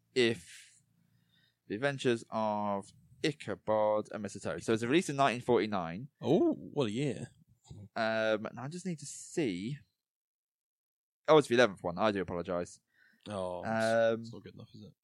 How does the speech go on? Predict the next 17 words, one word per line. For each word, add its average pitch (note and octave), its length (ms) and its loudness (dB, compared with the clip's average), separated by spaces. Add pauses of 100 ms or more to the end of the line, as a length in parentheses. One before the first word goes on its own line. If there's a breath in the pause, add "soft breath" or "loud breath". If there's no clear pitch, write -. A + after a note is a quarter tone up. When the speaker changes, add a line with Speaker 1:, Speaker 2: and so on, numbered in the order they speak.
(920)
Speaker 1:
Okay, F3+ 320 4
yeah, F#2+ 120 6
I A#2 40 4
think C#3 260 -2
this C#3+ 160 -2
was C3 240 0
the A#2 420 -2 (1300)
first B2+ 480 2
one. F#2 680 -4 (720)
Uh, G#2+ 400 0
from C3+ 180 -4
the A#2 60 2
last C3 160 4
studio's A2+ 560 0 (340)
package D#3+ 360 0
film C3+ 360 2
era. F2 340 -4